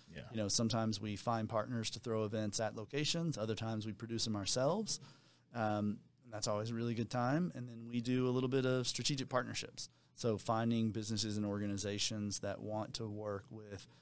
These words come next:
Speaker 2: the businesses we represent, try to give them opportunities to expand their audience through those partnerships.
Speaker 1: Yeah,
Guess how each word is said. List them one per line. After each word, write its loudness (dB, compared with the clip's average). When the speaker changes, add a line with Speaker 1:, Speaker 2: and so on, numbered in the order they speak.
Speaker 2:
the -16
businesses 0
we -4
represent, -4
try 2
to 0
give -2
them 0
opportunities -2
to -4
expand -8
their -4
audience -2
through -12
those -16
partnerships. -8
Speaker 1:
Yeah, -18